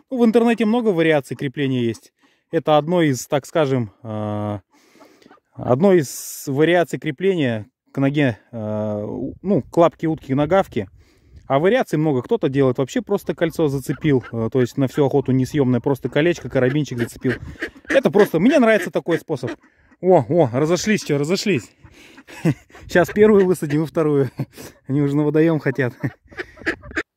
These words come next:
Ну все, ребята, подсадные утки у нас высажены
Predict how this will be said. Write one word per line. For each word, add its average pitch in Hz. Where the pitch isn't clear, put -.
Ну 104
все, -
ребята, 175
подсадные 143
утки 139
у 117
нас 113
высажены 180